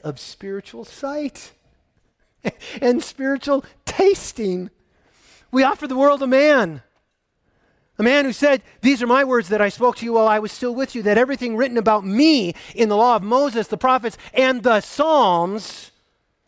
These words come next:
must be filled." And then he opened their minds to understand this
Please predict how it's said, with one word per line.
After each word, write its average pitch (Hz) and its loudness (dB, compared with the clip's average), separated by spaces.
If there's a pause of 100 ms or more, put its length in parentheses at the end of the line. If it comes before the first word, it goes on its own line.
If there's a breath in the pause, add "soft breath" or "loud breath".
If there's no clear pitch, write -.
(300)
must 262 -2
be 240 -2
filled." 294 2
And 233 0
then 226 2
he 233 2
opened 269 0
their 226 4
minds 262 2
to 240 -4
understand 254 2 (680 soft breath)
this 277 0